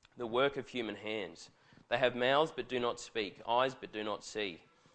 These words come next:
They have ears but do not hear, noses but do not smell. They have hands but do not feel, feet but do not walk,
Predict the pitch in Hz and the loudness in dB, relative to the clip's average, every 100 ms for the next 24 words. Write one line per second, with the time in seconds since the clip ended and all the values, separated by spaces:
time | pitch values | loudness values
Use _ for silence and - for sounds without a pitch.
0 | - 127 135 131 139 156 170 165 127 123 | 0 2 4 2 4 4 2 -2 -2 2
1 | 135 135 - 123 120 139 - - 117 131 | 4 4 2 -2 0 -2 -4 -6 2 4
2 | 139 143 147 120 110 120 120 95 - 117 | 4 0 -2 -6 -4 0 0 -2 -4 -2
3 | 104 82 - _ - - - 127 131 123 | -2 -4 -12 _ -20 -8 0 4 4 4
4 | 135 131 151 - 120 127 120 101 - 123 | 2 0 0 -4 -4 0 0 0 -2 0
5 | 143 165 - - _ - 151 170 - 117 | 0 -2 -8 -20 _ -4 -2 -2 -6 -4
6 | 131 139 110 127 143 98 | 2 4 4 4 2 2